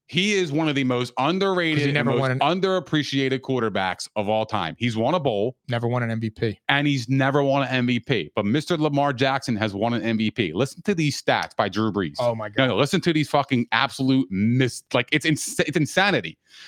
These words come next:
Speaker 1: Drew Brees in two thousand eleven threw for fifty-five hundred yards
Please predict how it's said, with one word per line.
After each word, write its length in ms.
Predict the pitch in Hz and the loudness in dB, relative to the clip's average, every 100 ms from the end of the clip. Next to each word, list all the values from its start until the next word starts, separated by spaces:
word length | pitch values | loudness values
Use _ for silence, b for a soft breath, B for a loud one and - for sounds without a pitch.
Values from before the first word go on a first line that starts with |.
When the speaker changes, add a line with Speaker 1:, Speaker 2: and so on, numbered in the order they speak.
| B | B
Speaker 1:
Drew 260 | 175 247 | 2 4
Brees 400 | 185 208 196 135 | 4 2 4 4
in 100 | 123 113 | 2 0
two 180 | 185 | 0
thousand 480 | 190 180 175 160 160 127 | 2 4 4 2 0 0
eleven 560 | 123 123 151 110 76 - _ _ _ _ - | 0 2 2 0 -6 -10 _ _ _ _ 0
threw 160 | 156 | 0
for 160 | - 131 | 2 -2
fifty-five 960 | - 185 202 220 226 - 196 175 170 | 0 0 0 0 -2 2 2 4 2
hundred 380 | - 165 160 160 | 2 2 2 0
yards 640 | 143 143 95 82 - - | 2 2 2 -2 -8 -16